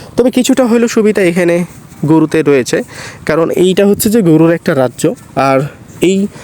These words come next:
সীমান্ত এলাকার বা আমাদের চাঁপাইনবাবগঞ্জ জেলার মানুষগুলো এত পরিমাণে গরু পালে, প্রত্যেকটা বাসাতে পাঁচটা সাতটা করে। আপনারা যদি আমার গ্রামের ভিডিওগুলো দেখে থাকেন, পাঁচটা, সাতটা, দুইটা, একটা, না হলে একটা করে গরু আপনারা প্রায় বাড়িতে, একশোটা বাড়ি থাকলে দেখা যাচ্ছে যে নব্বইটা বাড়িতে আপনি গরু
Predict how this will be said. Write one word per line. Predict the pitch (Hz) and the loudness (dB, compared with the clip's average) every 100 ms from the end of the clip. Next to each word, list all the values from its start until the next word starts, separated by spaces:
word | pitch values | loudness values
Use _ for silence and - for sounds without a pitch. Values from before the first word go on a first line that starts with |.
| - - | -20 -8
সীমান্ত | - 196 202 214 | -2 0 2 2
এলাকার | 190 151 151 | 2 0 -2
বা | 165 156 | -2 0
আমাদের | 160 175 | 0 0
চাঁপাইনবাবগঞ্জ | 156 165 185 180 175 180 170 | -2 0 2 2 2 0 0
জেলার | 170 165 147 | 2 2 2
মানুষগুলো | 165 160 165 208 | 2 0 0 -2
এত | 185 147 | -2 -2
পরিমাণে | 180 196 196 190 | 0 2 2 0
গরু | 147 139 | 0 0
পালে, | 151 131 | 0 -2
প্রত্যেকটা | 160 220 240 233 | -2 -2 -2 -2
বাসাতে | 160 151 180 190 | -2 -2 -2 -2
পাঁচটা | - - 180 | -4 -4 -4
সাতটা | 156 143 170 | -2 -2 0
করে। | 156 147 | 0 0
আপনারা | 147 160 151 | 0 0 0
যদি | 139 - 151 | -2 -2 0
আমার | 147 143 | 0 0
গ্রামের | 135 143 147 | 0 2 2
ভিডিওগুলো | 147 180 185 | 2 2 0
দেখে | 156 139 | 0 -2
থাকেন, | 151 131 156 - - - - | -4 -6 -8 -10 -16 -18 -10
পাঁচটা, | 160 175 180 | -10 -4 -4
সাতটা, | 170 156 - 165 | -2 -4 0 0
দুইটা, | 151 151 170 156 | 0 0 0 0
একটা, | 131 - 170 | -2 -2 -2
না | 175 202 | 0 0
হলে | 240 220 | 2 0
একটা | - 220 | -2 0
করে | 202 190 | 0 2
গরু | 170 160 | 2 2
আপনারা | 175 156 147 151 - - - - | 2 0 0 -2 -4 -18 -20 -10
প্রায় | - 190 | -2 0
বাড়িতে, | 196 190 175 | 0 0 -2
একশোটা | 185 208 196 | -2 0 0
বাড়ি | 175 170 | 2 0
থাকলে | 185 202 | -2 -2
দেখা | 175 170 | -2 -2
যাচ্ছে | 160 - | -2 -2
যে | 156 170 160 - - 147 | 0 0 0 -4 -4 -4
নব্বইটা | 139 165 196 | 0 0 2
বাড়িতে | 170 151 170 | 0 0 -2
আপনি | 156 160 | -4 -2
গরু | 139 135 | 0 0